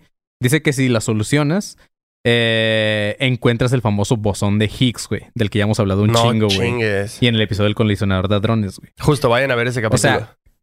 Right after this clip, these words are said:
Speaker 1: catorce años después de ese episodio, güey, o sea, en el dos mil doce, se descubre el bosón de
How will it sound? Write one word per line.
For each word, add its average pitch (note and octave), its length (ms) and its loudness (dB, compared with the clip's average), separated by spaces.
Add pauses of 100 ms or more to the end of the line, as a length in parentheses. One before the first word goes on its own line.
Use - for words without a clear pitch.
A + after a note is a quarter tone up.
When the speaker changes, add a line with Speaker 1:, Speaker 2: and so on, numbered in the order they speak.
(140)
Speaker 1:
catorce F#3+ 680 0
años F#3 340 2
después D#3 540 0
de D3 80 2
ese C3 100 0
episodio, C#3 540 2
güey, G#2+ 260 -2
o A#2+ 80 -4
sea, A#2 80 -2
en A2 80 2
el A#2 80 4
dos A2+ 140 0
mil B2 180 2
doce, C#3 460 -2
se B2+ 140 0
descubre A#2+ 500 2
el B2 80 0
bosón G#2 280 -2
de A2 60 2